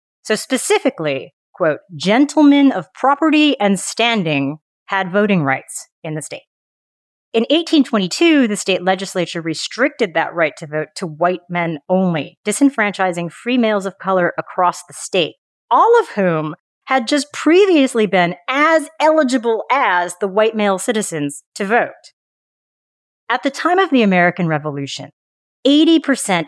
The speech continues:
of the adult white male citizens of Rhode Island were enfranchised. Voting rights hadn't really been a big issue when the state was sparsely populated farmland, but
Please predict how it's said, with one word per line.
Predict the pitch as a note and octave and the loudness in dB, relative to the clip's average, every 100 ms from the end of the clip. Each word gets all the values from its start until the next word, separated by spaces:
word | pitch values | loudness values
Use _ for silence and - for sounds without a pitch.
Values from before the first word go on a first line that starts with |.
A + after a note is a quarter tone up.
| - | -6
of | E3 | -6
the | E3+ | -4
adult | F3+ F3+ E3+ D#3+ - | -6 -2 0 -2 -4
white | E3+ E3 E3 | -4 -2 -4
male | E3 D3+ | -6 -6
citizens | - D#3+ D3 D#3 C#3+ G3 | -8 -12 -8 -8 -4 -2
of | G3+ G3 | 0 2
Rhode | F#3 E3+ | 2 2
Island | D3+ D#3 D3+ D3 | 0 -2 -4 -6
were | D#3+ D#3 | -8 -6
enfranchised. | D#3+ D3 - C#3+ C#3 - - - - _ _ _ _ - | -8 -10 -6 -6 -6 -14 -20 -20 -20 _ _ _ _ -2
Voting | F#3+ A#3+ D4+ | 2 4 6
rights | B3 G3 G3 | 4 2 -2
hadn't | - - F3+ A3 - G#3 | -8 -4 -2 -2 -4 -2
really | B3 D4+ | 0 2
been | E4 F4+ | 2 2
a | |
big | E4+ D#4+ | 2 2
issue | G4+ - D4+ | 2 0 -2
when | F3 E3+ | -2 -2
the | E3 | -2
state | - F3 | -2 -2
was | E3+ - | -4 -8
sparsely | - E3 D#3 E3 | -4 -4 -2 -8
populated | - D3 C#3+ E3+ D#3 D3 D3 - | -4 -4 -2 -4 -4 -4 -6 0
farmland, | A3 D4+ D3 C3+ D3 F#3+ _ _ _ _ - | 2 2 0 -2 -4 -8 _ _ _ _ 0
but | B3 F3+ | 2 2